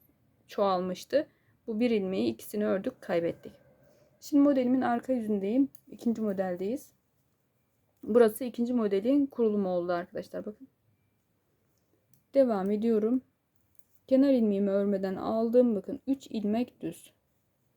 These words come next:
Üç. Buradaki ters ilmeğim de yine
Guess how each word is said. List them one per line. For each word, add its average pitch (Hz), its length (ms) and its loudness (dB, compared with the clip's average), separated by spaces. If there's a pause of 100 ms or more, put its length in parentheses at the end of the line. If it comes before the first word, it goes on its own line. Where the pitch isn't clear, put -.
(1300)
Üç. - 280 -14 (760)
Buradaki 277 400 0
ters 262 360 0
ilmeğim 202 380 -2
de 190 60 -2
yine 202 460 -2